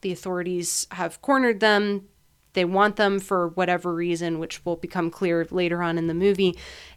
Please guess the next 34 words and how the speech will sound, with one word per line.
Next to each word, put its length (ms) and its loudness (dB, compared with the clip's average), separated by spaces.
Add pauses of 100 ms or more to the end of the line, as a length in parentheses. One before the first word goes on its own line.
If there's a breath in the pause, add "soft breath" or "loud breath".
(120 loud breath)
And 520 4 (960)
this 180 0
character 460 0
is 140 0
caught 360 -2
in 180 -2
an 200 -2
almost 380 -2
perfect 340 -6
circle 400 -4
of 160 -10
bright 240 0
yellow 320 2
light. 380 -4 (320)
Almost 280 4
all 120 6
of 80 0
the 80 -4
color 360 -4
is 140 -4
completely 480 -6
washed 420 -8
out, 240 -2
except 300 -6
for 140 -6
right 200 -2
around 220 0
the 140 0
edges 320 -6
and 100 -8
except 460 -6
for 180 -6
that 320 -8
blood. 380 -4